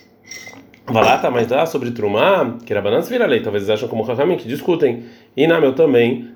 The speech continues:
Adkan, que é maravilhoso, Adam, talvez o Rabi Doce não falou lá, que a gente não tem medo que a mulher que foi sequestrada foi violentada, aí lá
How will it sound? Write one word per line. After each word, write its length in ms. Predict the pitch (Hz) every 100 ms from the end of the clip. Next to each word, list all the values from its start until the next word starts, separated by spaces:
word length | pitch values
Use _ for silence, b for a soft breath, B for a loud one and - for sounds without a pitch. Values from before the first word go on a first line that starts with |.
| -
Adkan, 420 | 175 - 110 110
que 80 | 110
é 40 |
maravilhoso, 480 | 104 104 104 98 107
Adam, 280 | 135 123 110
talvez 220 | 110 139
o 60 |
Rabi 120 | 127 113
Doce 200 | 117 113
não 100 | 110
falou 240 | 110 104
lá, 500 | 117 139 104 113 - -
que 60 | 101
a 40 |
gente 220 | 107 104
não 160 | 107 107
tem 340 | 117 110 - B B B B _ -
medo 280 | 110 120 117
que 100 | 113
a 40 |
mulher 240 | 101 98 98
que 60 |
foi 80 | 110
sequestrada 720 | 110 104 98 101 95 98 104
foi 240 | 92 - 95
violentada, 540 | 101 98 98 139 127
aí 60 |
lá 100 | 110